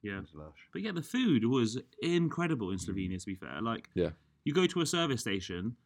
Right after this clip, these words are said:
Speaker 1: and there's, like, beef goulash. Amazing. There's, the sandwiches there are just
Speaker 2: Some of the best sandwiches I've ever had.
Speaker 1: Yeah.
Speaker 2: Just from a service station.
Speaker 1: And not even, like, a, it's just a random little, like, it li-, the service station was just a petrol station,
Speaker 2: Yeah, yeah,
Speaker 1: basically.
Speaker 2: yeah.
Speaker 3: Yeah.
Speaker 1: And the,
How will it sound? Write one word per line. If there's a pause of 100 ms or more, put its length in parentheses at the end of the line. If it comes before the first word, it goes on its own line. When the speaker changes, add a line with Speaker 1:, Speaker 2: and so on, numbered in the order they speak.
(140)
Speaker 1:
and
there's, (420)
like, (160)
beef
goulash. (220)
Amazing.
There's, (280)
the
sandwiches
there
are
just (840)
Speaker 2:
Some
of
the
best
sandwiches
I've
ever
had.
Speaker 1:
Yeah.
Speaker 2:
Just (160)
from
a
service
station.
Speaker 1:
And
not
even,
like,
a, (220)
it's
just
a (320)
random
little,
like, (180)
it
li-,
the
service
station
was
just
a (140)
petrol
station,
Speaker 2:
Yeah,
yeah,
Speaker 1:
basically.
Speaker 2:
yeah. (300)
Speaker 3:
Yeah.
Speaker 1:
And
the,